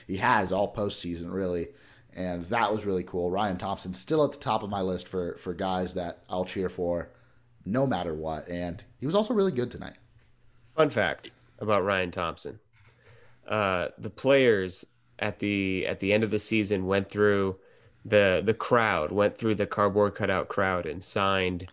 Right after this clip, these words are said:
Speaker 2: some of
Speaker 1: Yeah.
Speaker 2: the cutouts. And, uh, my beautiful wife had hers signed by <laughs> Ryan Thompson.
Speaker 1: So, so did D-Ray's Bay, D-Ray, D-Ray's Bay's very own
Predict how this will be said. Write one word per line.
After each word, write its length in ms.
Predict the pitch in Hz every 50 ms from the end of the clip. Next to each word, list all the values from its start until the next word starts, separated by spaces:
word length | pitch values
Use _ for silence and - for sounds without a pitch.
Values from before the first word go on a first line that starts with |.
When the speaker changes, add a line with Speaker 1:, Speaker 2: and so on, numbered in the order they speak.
| _ _ - - - - 78 82
Speaker 2:
some 220 | 85 92 107 98 98
of 60 | 95 95
Speaker 1:
Yeah. 40 |
Speaker 2:
the 20 | 92
cutouts. 680 | - - 104 101 98 82 64 50 - - - - - _ _ _ _ _ _ _ _ _ _ _ - _ _ _ -
And, 440 | - 104 101 98 92 92 90 90 87 95
uh, 380 | 92 87 85 82 78 73 50 - - _ _ _ _ _ _ _ _ _ _ _ _ _ _ _ - -
my 380 | - 107 104 101 101 98 95 92
beautiful 420 | 90 110 113 110 107 101 107 104
wife 480 | 98 101 95 92 90 - - - _ _ _ _ _ _ _
had 220 | - 113 101 95
hers 280 | 92 101 104 98 92 -
signed 320 | - 98 92 87 87 87
by 80 | 87 90
<laughs> 80 | 95
Ryan 200 | 117 120 - 135
Thompson. 460 | 117 123 - - - - - - - - - -
Speaker 1:
So, 580 | - 135 - - - 139 131 135 139 147 143 -
so 320 | - - - 147 143 147 143
did 400 | 143 143 143 139 139 113 - 113
D-Ray's 400 | 113 139 143 139 139 135 131 -
Bay, 320 | 131 135 135 135 135 127 123
D-Ray, 460 | 123 143 160 156 147 143 139 143 - - - - 101
D-Ray's 520 | - 120 156 151 120 98 92 90 90 -
Bay's 460 | - - - 101 107 107 95 92 90
very 440 | 85 87 104 104 110 110 101 98 85
own 480 | - - 117 113 98 87 87 87 85